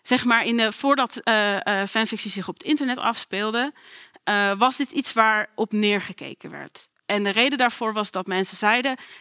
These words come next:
"Het is niet ethisch om fanfictie te schrijven over echte mensen." Je zou je waarschijnlijk niet prettig bij voelen als duizenden vreemden een verhaal gingen schrijven over jouw privéleven, je liefdesleven en je seksleven. Dus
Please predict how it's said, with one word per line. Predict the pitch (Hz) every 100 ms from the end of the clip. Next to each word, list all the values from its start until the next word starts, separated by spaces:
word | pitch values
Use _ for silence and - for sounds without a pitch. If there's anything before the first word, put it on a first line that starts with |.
| -
"Het | -
is | 240
niet | 285 311 -
ethisch | 220 262 330 339 330 - -
om | - 247
fanfictie | 247 240 240 240 -
te | 208
schrijven | - 196 190 196 208
over | 196 196
echte | - 165 -
mensen." | - - - - _ _ _ _ _
Je | 190
zou | 196 220
je | 247
waarschijnlijk | 220 - 233 240
niet | -
prettig | 208 214 254
bij | 277 254
voelen | 269 269 285 330 - - - _
als | 240 247 - - - _ _
duizenden | - 180 233 269 247 254
vreemden | 202 202 220 294 311 339 -
een | 226
verhaal | 220 202 247 285
gingen | 294 269
schrijven | - 269 302 285 339 -
over | - 226 220
jouw | 214 226
privéleven, | 226 214 - 208 247 269 294 - 320 339 - - - _
je | 202 214
liefdesleven | 240 269 - 233 226 233 233
en | 214
je | 208
seksleven. | - - - - - - - _ - _
Dus | 180 254 392 - - -